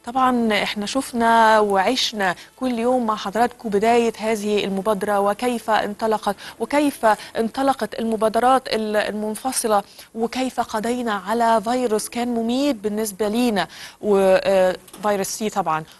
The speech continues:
وازاي استطعنا ان احنا نعدي هذه ال-، المرحلة ونخطوها، وازاي دعمنا قطاع ال-، الصحة، ازاي الدولة المصرية اشتغلت على كل الملفات دي متزامنة في آن واحد، بتطور وبتحارب الإلها-، الإرهاب وبتثبت أركان الدولة،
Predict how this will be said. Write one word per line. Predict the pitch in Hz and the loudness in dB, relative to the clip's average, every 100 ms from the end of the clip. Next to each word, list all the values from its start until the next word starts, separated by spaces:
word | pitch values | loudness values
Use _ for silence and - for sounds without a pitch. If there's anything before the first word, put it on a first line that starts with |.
| _ | _
وازاي | 190 196 190 - 185 240 269 | -4 0 0 0 -4 -2 0
استطعنا | 247 - 214 240 220 185 180 | -2 -4 -4 -2 -2 -2 -4
ان | 202 | -4
احنا | 233 226 208 | -6 -4 -2
نعدي | 202 190 226 214 196 | -2 -4 -6 -4 -4
هذه | 220 208 196 196 | -4 -2 -2 -2
ال-، | 185 180 | -2 -4
المرحلة | 180 180 180 - - 208 185 | -4 -4 -8 -8 -4 0 0
ونخطوها، | 185 190 190 - 240 208 196 | 0 -4 -4 -6 -6 -2 -2
وازاي | 196 190 - 240 240 | -4 -4 -2 -2 0
دعمنا | 202 214 226 220 | -2 -2 -2 -4
قطاع | 214 214 226 202 | -6 -4 0 0
ال-، | 196 208 202 | 0 -2 0
الصحة، | 202 185 190 - 240 - 202 - - - | -2 -2 -4 -4 -4 -2 -2 -2 -16 -6
ازاي | 254 | -4
الدولة | 254 240 214 | -2 -2 -2
المصرية | 185 - 233 226 196 | -4 -6 -4 -2 -2
اشتغلت | - 240 214 202 | -4 -2 -2 -4
على | 180 185 | -6 -6
كل | - 269 254 | -2 0 2
الملفات | 233 196 190 - 254 233 | 0 -2 -6 -2 -2 0
دي | 226 262 - - - | 0 0 -4 -20 -6
متزامنة | 226 226 226 247 202 165 - _ | -4 0 2 2 2 -6 -14 _
في | - - | -12 -4
آن | 254 269 | 0 0
واحد، | 240 247 - 170 - - - | 2 2 0 -4 -8 -20 -6
بتطور | 220 - 285 226 180 | -6 0 0 2 0
وبتحارب | 202 226 - 269 294 247 | 2 0 0 0 2 2
الإلها-، | 226 220 220 240 - | 0 -4 -2 -2 0
الإرهاب | 233 151 208 240 240 220 | 0 0 0 2 2 2
وبتثبت | 247 262 277 233 262 - | -4 -2 -4 -2 0 0
أركان | 233 - 269 | -2 -2 -4
الدولة، | 247 262 254 226 | -4 -2 0 0